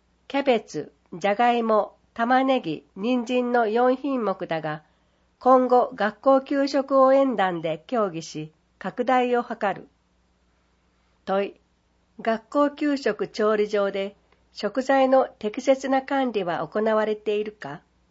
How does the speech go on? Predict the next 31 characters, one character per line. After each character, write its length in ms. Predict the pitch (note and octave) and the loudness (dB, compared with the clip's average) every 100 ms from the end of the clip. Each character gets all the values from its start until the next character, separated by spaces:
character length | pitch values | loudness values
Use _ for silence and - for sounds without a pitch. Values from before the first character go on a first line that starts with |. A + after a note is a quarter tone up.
| _ _ _ _ _ _ _ | _ _ _ _ _ _ _
答 420 | _ E3+ - A#3 E3+ | _ -6 0 0 -2
え。 120 | - _ _ _ _ _ _ _ | -6 _ _ _ _ _ _ _
学 300 | F#3+ G#3+ A3 | -2 -2 0
校 220 | - C#4+ C#4+ | 2 4 4
給 260 | D4 C#4+ | 0 0
食 300 | C#4 G3 - | 0 -4 -4
衛 220 | A3+ C4 C4+ | 0 2 4
生 220 | C4+ C4 | 4 4
管 300 | C4 B3 B3 | 4 4 2
理 140 | B3+ | -2
基 140 | C#4 C4 | -2 0
準 260 | B3+ G#3+ | 2 2
に 60 | F3+ | 0
基 40 | |
づ 380 | E3 D3+ F3 E3+ | -2 -4 -6 -8
き、 280 | - D#3 D3+ _ _ _ - | -10 -12 -12 _ _ _ -2
研 280 | C#4 C#4+ | 2 2
修 240 | C#4 C#4 C#4 | 0 -2 -2
責 340 | C4+ C4+ C4+ | -2 -4 -4
任 220 | C4 C4+ | -2 -2
者 180 | C4 E3 | -2 -4
が 220 | D3+ D3 - _ _ _ _ _ | -6 -10 -16 _ _ _ _ _
食 340 | - G#3+ G#3 | -4 -4 -2
材 280 | B3+ C4+ C4 | 2 4 4
の 200 | B3+ A#3 | 4 4
納 280 | G#3 A#3+ B3 | 4 4 4
入 240 | B3 B3 | 6 4
に 220 | A#3+ A#3+ A3 | 4 0 0
立 200 | G3 - | -6 -4
会 220 | G#3 F#3+ | -4 -4
し、 320 | - F3+ F#3 | -6 -8 -10